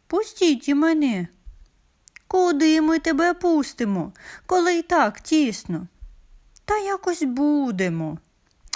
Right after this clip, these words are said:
"Ну та вже йди, тільки з краєчку". Уліз і ведмідь. Семеро їх стало. Та так уже тісно, що рукавичка ось-ось розірветься. Коли це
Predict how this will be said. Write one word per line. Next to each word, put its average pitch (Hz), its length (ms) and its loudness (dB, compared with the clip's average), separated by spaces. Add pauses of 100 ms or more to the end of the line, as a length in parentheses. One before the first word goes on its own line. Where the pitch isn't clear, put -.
(400)
"Ну 320 140 2
та 381 180 -2
вже 392 300 0
йди, 269 560 -2 (100)
тільки 349 320 -2
з - 100 -2
краєчку". 240 960 -2 (800)
Уліз 220 600 -2
і 208 100 -6
ведмідь. 160 600 -10 (380)
Семеро 185 580 -2
їх 190 240 -6
стало. 175 480 -6 (720)
Та 254 200 0
так 294 380 0
уже 220 240 0
тісно, 285 600 -2 (200)
що - 260 0
рукавичка 330 840 0 (240)
ось-ось 220 580 -2
розірветься. 180 840 -4 (760)
Коли 190 380 -2
це 285 440 -4